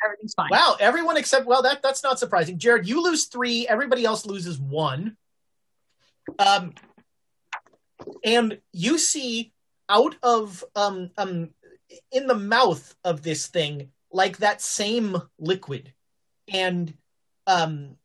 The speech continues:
Speaker 2: it's, it's not, uh, it is not like the black goo you saw in the mine, but it is a black,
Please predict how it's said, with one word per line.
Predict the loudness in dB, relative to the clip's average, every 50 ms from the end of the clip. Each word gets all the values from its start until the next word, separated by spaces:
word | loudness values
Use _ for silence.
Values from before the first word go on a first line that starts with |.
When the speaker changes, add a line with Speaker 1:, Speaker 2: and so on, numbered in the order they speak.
| _ _ _
Speaker 2:
it's, | -10 -10 -8 -8 -10 -10 -10 -6 -6
it's | -6 -6 -4 -6 -6
not, | -4 0 0 2 2 0 -2 -4 _ -16 -16 -16 -18 -20 -20 _ _ _ _ _ _ _ _ _ _ _ _ _ _ _ _ _ _ _ _ _ _ _ _ _ _ _ _ _ _ _ _ _ _ _ _
uh, | 2 4 4 6 4 2 0 -4 -8 _ _ _ _ _
it | -4 -2
is | -2 -2 -2
not | -4 0 2 2 2 2 0 -4 _ _ _ _
like | -2 0 2 2 0 -2 -6 -14 -20 -20 _ _ _ _ _ _ _ _ _ -8
the | -8 -6
black | -4 0 4 4 4 4 2 -2 -8
goo | -10 -8 -6 -6
you | -6 -6 -6 -6
saw | -6 -4 -2 0 0 0 0
in | -2 -4
the | -6 -6
mine, | -6 -6 -6 -8 -8 -12 -14 -18 -20 -20 -20 _ _ _ _
but | -6 -2 -2
it | 0 0
is | 0 -2 -2 -2 -2
a | -2 -2 -2
black, | -4 -4 -2 0 0 -2 -2 -6 -14